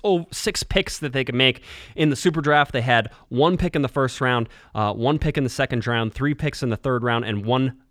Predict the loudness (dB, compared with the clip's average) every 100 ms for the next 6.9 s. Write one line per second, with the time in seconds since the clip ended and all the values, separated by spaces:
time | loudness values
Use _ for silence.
0 | _ _ -10 -2 0 2 0 -2 -4 -4
1 | -4 -4 2 0 4 2 2 0 -2 -2
2 | -6 -20 0 4 4 4 4 2 2 2
3 | 2 0 0 -2 0 0 0 0 0 0
4 | 0 0 0 0 0 0 0 -2 0 0
5 | 0 -2 -2 -4 -6 -8 -2 0 0 2
6 | 2 2 2 0 0 -2 0 0 0